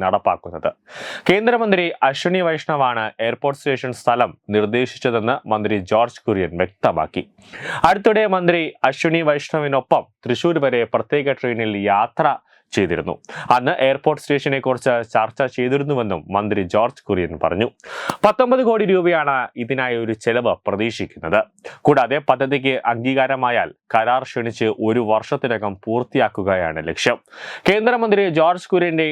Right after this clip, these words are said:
ഇടപെടലിനെ തുടർന്ന് ദക്ഷിണ റെയിൽവേ മാനേജർ ആർ എൻ സിംഗ് സ്ഥലം സന്ദർശിച്ച് എസ്റ്റിമേറ്റ് തയ്യാറാക്കാൻ നിർദ്ദേശം നൽകി. പദ്ധതിക്ക് ഉടൻ അംഗീകാരം ലഭിക്കുമെന്നാണ് പ്രതീക്ഷ. സംസ്ഥാനത്തിന്റെ വിവിധ ഭാഗങ്ങളിൽ നിന്നും കൊച്ചി വിമാനത്താവളത്തിലേക്ക് യാത്ര ചെയ്യാൻ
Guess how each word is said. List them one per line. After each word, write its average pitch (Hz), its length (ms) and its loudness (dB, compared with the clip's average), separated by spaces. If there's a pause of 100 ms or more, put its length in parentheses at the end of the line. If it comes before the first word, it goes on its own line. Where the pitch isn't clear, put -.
(100)
ഇടപെടലിനെ 139 580 0
തുടർന്ന് 131 300 -4 (160)
ദക്ഷിണ 139 320 -2
റെയിൽവേ 131 340 0 (140)
മാനേജർ 117 440 -2 (520)
ആർ 127 120 0 (160)
എൻ 117 160 0 (180)
സിംഗ് 110 240 0 (320)
സ്ഥലം 139 380 0
സന്ദർശിച്ച് 127 560 0 (220)
എസ്റ്റിമേറ്റ് 139 600 -2
തയ്യാറാക്കാൻ 98 520 0
നിർദ്ദേശം 92 500 -4
നൽകി. 82 220 0 (400)
പദ്ധതിക്ക് 156 460 2 (140)
ഉടൻ 143 200 4 (160)
അംഗീകാരം 139 560 2
ലഭിക്കുമെന്നാണ് 120 640 -2
പ്രതീക്ഷ. 87 320 -2 (360)
സംസ്ഥാനത്തിന്റെ 175 720 2
വിവിധ 147 280 0 (120)
ഭാഗങ്ങളിൽ 139 500 0
നിന്നും 131 320 -4
കൊച്ചി 135 280 -2
വിമാനത്താവളത്തിലേക്ക് 131 1160 0
യാത്ര 117 320 0
ചെയ്യാൻ 120 300 -2